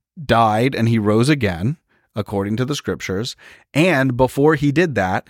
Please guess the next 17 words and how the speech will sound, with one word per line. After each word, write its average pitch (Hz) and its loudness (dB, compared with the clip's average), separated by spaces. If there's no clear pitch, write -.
he 147 0
handed 139 0
on 123 0
to 117 -2
his 113 -4
disciples 123 -6
his 135 2
body 110 0
and 104 -2
blood 104 0
in 107 0
this, 101 -2
uh, 95 -2
uh, 92 -4
this 104 -4
mysterious 104 0
way, 95 -4